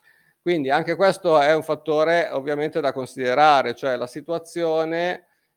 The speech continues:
in cui è la persona nel momento in cui gli si misura la pressione. Perché se, che ne so, c'era tempo fa un medico che aveva lo studio al terzo o quarto piano, senza, si era rotto l'ascensore,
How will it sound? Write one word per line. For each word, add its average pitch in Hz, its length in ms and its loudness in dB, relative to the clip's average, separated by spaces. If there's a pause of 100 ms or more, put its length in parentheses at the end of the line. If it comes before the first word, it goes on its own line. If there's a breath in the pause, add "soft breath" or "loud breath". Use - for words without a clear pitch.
(140)
in 147 180 -8
cui 170 280 -2
è 156 160 4
la 139 140 0
persona 156 560 -2
nel 143 120 -4
momento 143 460 -6
in 147 100 -8
cui 139 220 -8
gli 147 60 -4
si 143 140 -14
misura 120 360 -8
la 120 120 -2
pressione. 113 760 -4 (840)
Perché 143 460 -2
se, 151 640 -6
che 131 140 -12
ne 135 100 -8
so, 139 380 2
c'era 139 320 -6
tempo 131 300 -10
fa 147 240 2
un 131 80 -4
medico 139 360 -4
che 117 100 -6
aveva 131 360 0
lo 120 80 -6
studio 127 380 -6
al 113 160 -6
terzo 135 320 -2
o 117 40 -8
quarto 131 300 -4
piano, 135 460 2
senza, 131 320 -6
si 120 340 -6
era 127 100 -2
rotto 143 240 -4
l'ascensore, 135 800 -2